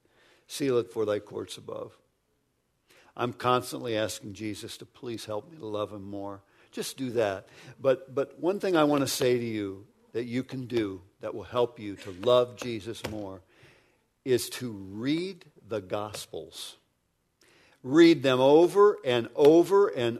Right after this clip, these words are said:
over and over. And don't just read them, but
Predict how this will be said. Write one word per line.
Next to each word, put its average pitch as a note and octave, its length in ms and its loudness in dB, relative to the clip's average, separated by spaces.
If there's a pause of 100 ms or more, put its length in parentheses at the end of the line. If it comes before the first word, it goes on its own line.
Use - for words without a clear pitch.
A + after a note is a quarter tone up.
over F3 640 8 (100)
and C3+ 280 2 (180)
over. E3+ 640 12 (1400)
And D#3 180 4
don't A#3 240 10
just A3+ 240 4
read F#3 400 2
them, D3+ 240 2
but C3+ 340 4